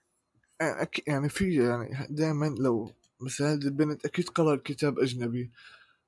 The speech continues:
وتعرفوا كيف الأجانب عندهم عادات وتقاليد غير عن عاداتنا، فأكيد ممكن يحط هذا الإشي في كتابه. وحتى مرات العرب هيك في كتبهم ممكن يعملوا عشان يوصلوا فكرة أو هدف، بس الناس بتفهمهم على إشي غلط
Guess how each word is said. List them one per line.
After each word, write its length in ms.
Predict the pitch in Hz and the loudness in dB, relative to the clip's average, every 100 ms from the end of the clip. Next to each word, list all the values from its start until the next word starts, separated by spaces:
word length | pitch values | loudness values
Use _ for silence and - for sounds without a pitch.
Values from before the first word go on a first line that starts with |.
| - | -2
وتعرفوا 1040 | 156 160 151 151 139 160 139 226 180 151 | 2 4 4 0 -4 -4 4 6 6 4
كيف 180 | 170 143 | 0 2
الأجانب 560 | 127 147 175 175 156 - - | 2 6 4 4 0 -2 0
عندهم 520 | 156 143 143 127 - - - | 2 2 0 -2 -8 -2 2
عادات 400 | 143 165 165 143 | 4 6 4 0
وتقاليد 400 | - 156 160 143 | 0 2 2 6
غير 180 | 175 | 6
عن 140 | 151 127 | 6 4
عاداتنا، 520 | 135 139 - 110 - _ | 4 2 0 -4 -12 _
فأكيد 380 | 151 156 208 170 | -4 0 0 0
ممكن 380 | 170 - 143 - _ - - | -2 -2 -4 -6 _ -12 -6
يحط 340 | - 170 - | -2 -2 0
هذا 180 | 160 135 | 2 2
الإشي 260 | 120 - 120 | 2 0 -4
في 80 | 120 | -8
كتابه. 500 | - 143 120 110 113 - - - _ _ _ - | -2 0 0 -4 -12 -20 -20 -20 _ _ _ -4
وحتى 300 | 165 233 247 | 2 6 8
مرات 320 | 220 254 240 | 8 6 6
العرب 420 | 175 180 170 135 | 6 6 6 6
هيك 380 | 165 147 135 123 | 4 4 2 -2
في 180 | - 143 | -4 -4
كتبهم 500 | - - 151 123 127 | -4 0 0 0 -2
ممكن 340 | 135 135 131 | -2 -2 -2
يعملوا 420 | 135 131 120 107 131 _ - - - | 0 0 0 -2 -4 _ -20 -16 -2
عشان 220 | 151 180 | 4 6
يوصلوا 360 | 175 190 - 147 | 6 4 2 0
فكرة 320 | 170 - 123 | 0 2 2
أو 80 | 120 | 4
هدف، 460 | 147 117 113 - - _ - | 4 4 0 -6 -20 _ -6
بس 180 | 156 165 | -2 0
الناس 280 | 180 190 | 2 0
بتفهمهم 520 | - 170 - 180 160 151 | 0 -4 2 2 4 2
على 140 | 143 | 2
إشي 180 | 151 143 | 0 2
غلط 280 | 135 107 | 2 2